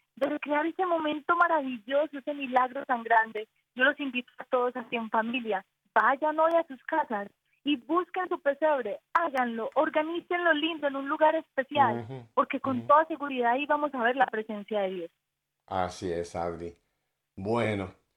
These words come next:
Speaker 2: bueno, pues ya, ya hablamos del domingo que pa-, recién pasamos, Cristo Rey, ¡viva Cristo Rey! Y ya hablamos de este sema-,
Speaker 1: ¡Viva
Speaker 2: esta semana
Speaker 1: Cristo Rey!
Speaker 2: sándwich, esta semana sándwich en que estamos, y ya hablamos de ese tiempo del cual vamos a hablar más en detalle en las próximas semanas,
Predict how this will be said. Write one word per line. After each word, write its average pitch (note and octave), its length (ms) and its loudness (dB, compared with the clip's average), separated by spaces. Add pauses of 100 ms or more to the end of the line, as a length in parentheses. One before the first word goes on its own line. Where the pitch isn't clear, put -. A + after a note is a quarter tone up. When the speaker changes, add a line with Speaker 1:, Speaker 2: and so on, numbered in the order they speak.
(260)
Speaker 2:
bueno, A3+ 260 4
pues F3+ 180 2
ya, F#3+ 280 6
ya F3+ 180 6
hablamos F3+ 460 4
del C3+ 140 0
domingo D#3+ 460 0
que B2+ 220 -2
pa-, B2 280 2
recién A2+ 380 -2
pasamos, D3 560 -2
Cristo D3+ 380 2
Rey, D3+ 200 0
¡viva A#3+ 300 2
Cristo A#3+ 380 -2
Rey! G#3+ 520 -4
Y A2+ 100 -6
ya C#3 120 4
hablamos C#3+ 400 0
de D3 100 2
este C#3+ 200 -6
sema-, B2 240 -2
Speaker 1:
¡Viva D3 80 2
Speaker 2:
esta - 160 2
semana C#3 320 0
Speaker 1:
Cristo - 200 0
Rey! A3+ 140 6
Speaker 2:
sándwich, B2+ 680 0
esta D3+ 340 4
semana C3+ 360 0
sándwich C#3+ 440 0
en A2+ 100 -2
que A2 80 -4
estamos, D3+ 340 0 (260)
y A2+ 80 -4
ya B2 100 8
hablamos C#3 320 4
de C3+ 60 4
ese C#3+ 160 -4
tiempo C#3+ 300 0
del G2 160 2
cual B2+ 180 4
vamos G#3+ 320 4
a - 20 0
hablar C3+ 240 2
más B2 220 0
en A2+ 120 -2
detalle A#2 360 2
en A2+ 80 -2
las F#2+ 100 -4
próximas G#2+ 400 -4
semanas, A2 400 -4